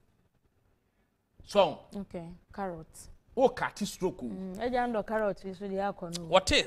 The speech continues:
Speaker 1: Ɔse that is the dramatic finding of a recent large-scale Harvard study
Speaker 2: Mm.
Speaker 1: that tracked nearly ninety thousand women nurses for eight years.
Speaker 2: Mm.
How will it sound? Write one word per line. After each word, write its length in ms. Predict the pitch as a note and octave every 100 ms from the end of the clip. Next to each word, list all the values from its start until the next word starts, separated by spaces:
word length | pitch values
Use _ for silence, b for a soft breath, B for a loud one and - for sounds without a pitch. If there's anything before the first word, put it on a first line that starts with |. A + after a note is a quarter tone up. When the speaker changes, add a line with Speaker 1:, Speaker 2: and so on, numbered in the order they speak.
| -
Speaker 1:
Ɔse 240 | E3+ C4+
that 200 | A3+ -
is 80 | F3+
the 100 | E3
dramatic 640 | C#3+ D#3 F3+ C4 - C4+
finding 420 | - G#3 G3 F#3+ G#3+
of 220 | D3+ C#3+
a 80 | C#3+
recent 520 | D3+ A3+ - A3 - -
large-scale 680 | F#3 A3+ A3+ - G3+ G3 F3+
Harvard 300 | E3+ F3 F#3
study 360 | - D#3+ E3+ - -
Speaker 2:
Mm. 400 | G3+ F#3+ F3+ F3+ -
Speaker 1:
that 320 | - B3 - -
tracked 400 | F3 A3 - - -
nearly 400 | C#3+ G#3+ B3+ B3+
ninety 600 | G#3 A3+ G#3+ - A#3+ A3 - _ -
thousand 600 | G#3 A3 F#3 G#3+ G#3+ F#3
women 320 | G3 D#3 - - _ _ _
nurses 680 | - F3 A3 G#3 - G#3+ -
for 280 | - - C#3+
eight 240 | F3 G3 -
years. 400 | D3 A2 - -
Speaker 2:
Mm. 460 | G#3 G3+ F#3+ F3